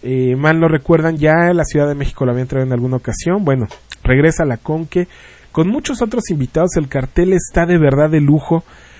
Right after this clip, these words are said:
muy enfocado, sí vale mencionarlo, al lector noventero.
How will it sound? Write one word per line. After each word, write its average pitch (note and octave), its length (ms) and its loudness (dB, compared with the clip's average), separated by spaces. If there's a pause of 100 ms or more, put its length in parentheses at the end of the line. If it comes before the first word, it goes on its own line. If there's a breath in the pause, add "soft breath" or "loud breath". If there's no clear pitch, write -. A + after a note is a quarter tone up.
(160 loud breath)
muy A#3+ 300 2
enfocado, D3+ 760 0 (440)
sí - 280 -2
vale C3 720 2
mencionarlo, B2 840 -2 (540 loud breath)
al B2+ 500 4
lector D#3+ 480 2
noventero. C#3 640 0